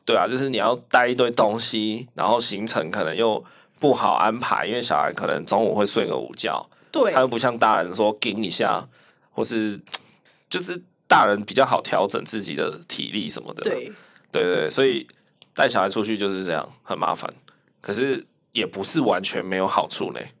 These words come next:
Speaker 1: 对啊，像刚一个，你刚有说嘛，实地的去接触到环境跟，呃，很多其他他是在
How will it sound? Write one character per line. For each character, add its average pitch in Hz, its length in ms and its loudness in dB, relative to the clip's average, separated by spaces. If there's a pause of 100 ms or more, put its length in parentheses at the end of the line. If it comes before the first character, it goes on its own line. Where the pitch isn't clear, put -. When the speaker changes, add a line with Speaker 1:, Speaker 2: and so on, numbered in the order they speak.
(500)
Speaker 1:
对 117 100 2
啊， - 200 -4 (380)
像 127 180 0
刚 127 220 4
一 123 40 -4
个， 107 280 2 (420)
你 98 100 -10
刚 117 180 2
有 117 80 0
说 107 220 0
嘛， 95 300 2
实 113 360 -2
地 120 260 -2
的 98 220 2
去 110 540 -4 (420)
接 165 200 0
触 156 220 2
到 131 440 4 (360)
环 101 320 0
境 113 240 -2
跟， 117 320 0 (680)
呃， 95 560 2 (120)
很 113 240 0
多 139 220 4
其 123 180 -2
他 123 280 4
他 123 180 2
是 123 180 -2
在 117 320 2